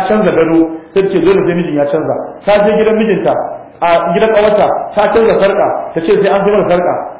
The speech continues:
In an sai wa mi-, ma-, mijin wacce ya siya mata ainihin atamfa mai tsada, ita ma do-, dole sai an sai mata irin wannan.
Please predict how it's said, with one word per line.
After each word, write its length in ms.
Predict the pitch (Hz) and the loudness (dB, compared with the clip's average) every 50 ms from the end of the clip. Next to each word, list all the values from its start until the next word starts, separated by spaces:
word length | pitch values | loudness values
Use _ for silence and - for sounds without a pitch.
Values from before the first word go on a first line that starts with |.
| - - | -12 -6
In 120 | - 214 | -4 -2
an 140 | 214 220 220 | 0 0 0
sai 160 | 220 226 233 | 0 2 2
wa 180 | 233 220 196 180 170 165 | 4 4 4 2 2 0
mi-, 200 | 170 175 190 175 | 0 0 0 0
ma-, 260 | 170 165 156 151 - - - - - - - | 0 0 0 0 -2 -4 -6 -10 -14 -14 -12
mijin 280 | - 170 226 220 214 | -6 -4 -2 0 0
wacce 220 | 190 202 202 175 180 | 0 0 0 2 2
ya 100 | 175 180 | 2 2
siya 180 | 180 180 196 196 | 2 2 2 0
mata 160 | 202 - - | 0 0 0
ainihin 320 | 185 185 185 190 196 202 202 | 0 2 2 2 0 0 -2
atamfa 400 | 175 - 170 160 160 165 175 175 175 - - - - - | -2 -2 -2 -2 0 0 0 0 0 -2 -4 -6 -10 -10
mai 180 | - 160 175 | -4 -2 -2
tsada, 320 | 170 156 160 156 143 180 180 180 175 - - - - - | 0 0 0 0 2 2 0 0 -2 -4 -6 -8 -12 -10
ita 180 | - 208 - 214 | -8 -4 -2 0
ma 100 | 208 202 | 2 2
do-, 220 | 196 180 220 226 | 2 2 2 2
dole 160 | 220 214 226 220 | 2 4 4 4
sai 140 | - 190 185 | 4 2 0
an 80 | 190 185 | 0 0
sai 80 | 196 | 0
mata 160 | 190 190 196 - | 0 0 0 0
irin 180 | 190 185 165 | 2 2 2
wannan. 260 | 151 139 139 143 143 | 0 0 -2 -2 -4